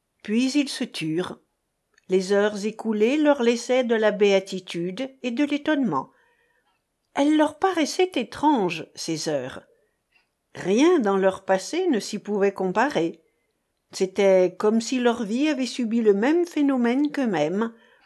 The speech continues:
en cette journée de contraste violent, et que, lasse, harassée, brûlante, morose,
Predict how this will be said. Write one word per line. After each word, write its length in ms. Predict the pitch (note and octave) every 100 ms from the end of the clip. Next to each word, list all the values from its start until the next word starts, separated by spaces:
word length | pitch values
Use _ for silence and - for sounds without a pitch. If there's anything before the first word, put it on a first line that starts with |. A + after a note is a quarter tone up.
| _ -
en 140 | G#3
cette 260 | G3 G#3 F#3+
journée 440 | A3 G3+ G3 A#3+
de 100 | C4
contraste 640 | C#4+ A3+ A3+ - A3+ -
violent, 580 | G#3 F3+ F#3 E3+ D3+ D3 - _ _ _ _ _ _
et 240 | G3 F#3 -
que, 480 | F#3 E3+ D#3 D3+ - _ _ -
lasse, 560 | E3+ G#3+ F4 F#4 - - - _ -
harassée, 800 | F3 F3 F3 - G#3+ D#4 E4+ _ _ _ E3
brûlante, 640 | D#3+ A3 G#3 D#4+ G4 - C#3+ _ _ -
morose, 720 | E3+ E3 D3+ G#3+ F4 -